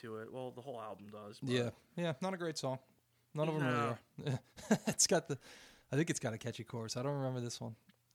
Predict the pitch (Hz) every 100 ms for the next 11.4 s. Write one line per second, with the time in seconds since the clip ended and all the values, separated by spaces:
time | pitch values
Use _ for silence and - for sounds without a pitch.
0 | _ - - - - - 131 240 233 226
1 | 247 214 294 262 180 214 294 202 - 175
2 | 190 147 127 - 143 143 139 135 131 -
3 | _ _ _ _ - - 160 175 160 175
4 | 233 226 214 - 180 170 151 131 143 123
5 | 117 113 151 123 110 113 107 95 - -
6 | 113 101 78 110 _ _ 123 120 120 -
7 | 123 - 143 143 143 143 143 143 143 131
8 | - 117 120 127 131 135 - _ - 240
9 | 269 247 160 175 196 160 131 117 110 101
10 | 104 127 - 151 147 151 151 143 165 175
11 | - 123 110 107